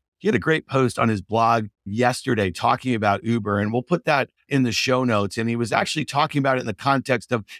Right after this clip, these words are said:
Elon Musk wants to build a super app, but Uber is way far ahead of their ambitions. I just thought it was really interesting. I'm not saying it's gonna look like the super app that, that Elon Musk envisions, like a WeChat. But when you think about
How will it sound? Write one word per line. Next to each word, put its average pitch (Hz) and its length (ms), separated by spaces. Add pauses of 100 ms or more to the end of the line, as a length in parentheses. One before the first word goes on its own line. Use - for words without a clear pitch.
(120)
Elon 180 300
Musk 143 300
wants 127 220
to 127 100
build 120 260
a 104 60
super 156 400
app, 107 260 (220)
but 123 120
Uber 170 320
is 123 280 (120)
way 165 360
far 135 500 (180)
ahead 117 640 (140)
of 131 280
their 156 220
ambitions. 147 460 (160)
I - 80
just 247 160
thought 240 120
it - 20
was 180 120
really 185 180
interesting. 175 340
I'm 196 100
not 214 160
saying 190 460 (160)
it's 156 160
gonna 180 160
look 170 280
like 156 200
the 131 100
super - 480
app 127 260 (360)
that, 127 180 (120)
that 123 220
Elon 127 360
Musk 135 300
envisions, 170 540
like 127 140
a 113 60
WeChat. 165 540 (220)
But 139 60
when 139 140
you 131 60
think 185 220
about 160 280